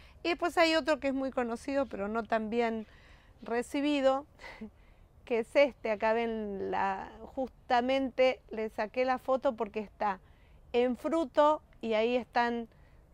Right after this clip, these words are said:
saliendo las semillas aladas como panaderos. Este es otro clavel del aire, más pequeño que el anterior, muy florífero, muy invasor, que es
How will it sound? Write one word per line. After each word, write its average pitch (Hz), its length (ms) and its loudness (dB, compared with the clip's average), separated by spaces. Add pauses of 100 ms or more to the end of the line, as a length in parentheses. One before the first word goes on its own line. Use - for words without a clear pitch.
(120)
saliendo 240 560 0
las 208 180 0
semillas 220 600 -4
aladas 240 520 4
como 196 300 -8
panaderos. 269 720 2 (1160)
Este 247 340 -2
es - 180 -8
otro 214 380 -2
clavel 190 360 -4
del 185 160 -6
aire, 277 380 0 (120)
más 214 240 -6
pequeño 254 840 0 (560)
que 202 120 -6
el 185 80 -6
anterior, 214 760 0 (200)
muy 302 600 4
florífero, 233 1040 -2 (140)
muy 220 560 0
invasor, 247 760 2 (460)
que 285 280 4
es - 180 -4